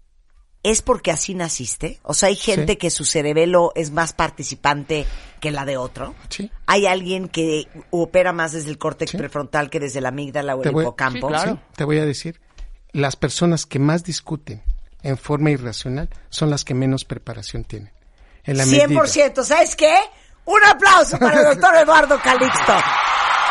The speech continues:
Speaker 1: Ay.
Speaker 2: Entre más experiencia tienes, más
Speaker 1: Claro,
Speaker 2: viajes,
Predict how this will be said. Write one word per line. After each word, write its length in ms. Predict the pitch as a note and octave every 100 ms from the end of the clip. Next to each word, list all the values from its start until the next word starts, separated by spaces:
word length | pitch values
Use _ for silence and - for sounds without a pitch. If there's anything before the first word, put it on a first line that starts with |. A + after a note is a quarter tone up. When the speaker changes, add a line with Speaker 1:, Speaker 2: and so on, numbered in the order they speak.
| -
Speaker 1:
Ay. 200 | D4 G4+ A4
Speaker 2:
Entre 240 | D#4 G#3
más 300 | G#3+ C#4 D4+
experiencia 640 | C4 - F3+ D#3+ F3 D#3+ -
tienes, 240 | C3 A#2+ G#3
más 120 | F3+
Speaker 1:
Claro, 200 | A3 C#4+ F#4+ F3 F3 F3+ D#3+
Speaker 2:
viajes, 180 | C#3